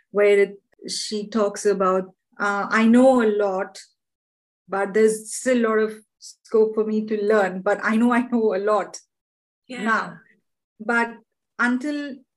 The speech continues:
Speaker 1: I make the progression of learning that, I wouldn't know that I know a lot, but there is still a lot to learn as well. So, uh, that quote actually really helps me a lot, um, in, whenever I think of,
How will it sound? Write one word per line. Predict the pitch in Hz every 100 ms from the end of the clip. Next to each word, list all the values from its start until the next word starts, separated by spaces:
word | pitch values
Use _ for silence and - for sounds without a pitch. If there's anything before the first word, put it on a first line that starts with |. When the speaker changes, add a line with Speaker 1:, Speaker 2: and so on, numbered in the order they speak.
| _ _ _ _ _ _
Speaker 1:
I | 208
make | 220 294 285
the | 262
progression | 233 220 233 240
of | 226 220
learning | 208 240 254 262 240
that, | 202 190 -
I | 202
wouldn't | 214 240 240
know | 233 220
that | 214
I | 202
know | 202 214 214
a |
lot, | 190 175 - - _ _ _ 247
but | 226
there | 226
is | 226
still | - 277 240
a | 214
lot | 233 -
to | 208
learn | 180 180 170
as | 175 185
well. | 196 180 151 - - - - _
So, | - 214 214 214
uh, | 240
that | 247 269 277
quote | 294 277 -
actually | 233 233 262 254 247 233 - -
really | 214 240 240 226
helps | 226 220 220 -
me | 208 196 185
a |
lot, | 180 185 175 170 - - _ _ -
um, | 160 156 151 151 147 _ _ _ _ _ _ _ _ _ -
in, | 214 226 185
whenever | 214 208 208
I | 196
think | 185 233 208 208
of, | 190 180